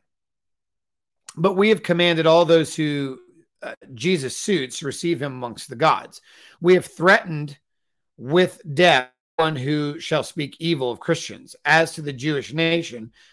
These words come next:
which had already dared to crucify Jesus, who, as I hear, far from deserving the cross and death, was worthy of honor, worthy of the adoration of men.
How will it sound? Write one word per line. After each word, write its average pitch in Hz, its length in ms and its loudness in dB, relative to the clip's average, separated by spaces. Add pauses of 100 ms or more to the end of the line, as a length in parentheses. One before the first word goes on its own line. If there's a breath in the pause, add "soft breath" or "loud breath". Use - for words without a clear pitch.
which - 180 -8
had 175 100 2
already 165 240 6
dared 135 300 -2
to 131 60 -6
crucify 135 460 -6
Jesus, 143 460 -2
who, 165 140 6
as 120 140 2
I 160 180 4
hear, 110 320 -6
far 147 280 -2
from 123 180 -12
deserving 117 440 -4
the 104 80 -12
cross 127 340 -2
and 110 100 -12
death, 117 320 -2 (300 soft breath)
was 165 180 -2
worthy 196 440 2
of 147 180 -2
honor, 135 500 2
worthy 160 600 0
of 143 180 0
the 143 140 0
adoration 135 560 -2
of 113 80 -12
men. 123 280 -10